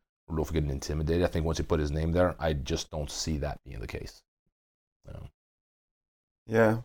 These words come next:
Speaker 2: Well, I mean, hopefully someone else steps up to the plate. You know?
Speaker 1: Wh-, what is that for again? I can't even keep
Speaker 2: Uh,
Speaker 1: up.
Speaker 2: it's, it's a West Coast
Speaker 1: Yeah.
Speaker 2: Grappling, uh,
Speaker 1: East
Speaker 2: or
Speaker 1: Coast Grappling.
Speaker 2: East Coast Grappling, I think.
Speaker 1: Yeah.
Speaker 2: East Coast Grappling, yeah.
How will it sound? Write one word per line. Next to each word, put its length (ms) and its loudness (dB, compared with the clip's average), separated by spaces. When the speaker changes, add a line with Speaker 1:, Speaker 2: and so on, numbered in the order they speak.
Speaker 2:
Well, 380 2
I 80 0
mean, 300 6
hopefully 520 8
someone 280 4
else 180 6
steps 300 0
up 120 4
to 80 -14
the 120 -4
plate. 340 2
You 80 -4
know? 140 6
Speaker 1:
Wh-, 180 10
what 100 10
is 60 6
that 140 6
for 200 0
again? 300 0
I 40 -20
can't 160 -2
even 60 0
keep 100 4
Speaker 2:
Uh, 200 10
Speaker 1:
up. 200 -2
Speaker 2:
it's, 1000 4
it's 80 -18
a 80 -4
West 420 0
Coast 360 -4
Speaker 1:
Yeah. 160 0
Speaker 2:
Grappling, 720 0
uh, 360 -2
Speaker 1:
East 160 0
Speaker 2:
or 20 0
Speaker 1:
Coast 180 2
Grappling. 360 0
Speaker 2:
East 160 0
Coast 240 -6
Grappling, 400 -8
I 40 -6
think. 240 -8
Speaker 1:
Yeah. 40 -2
Speaker 2:
East 140 -6
Coast 160 -18
Grappling, 360 -14
yeah. 180 -6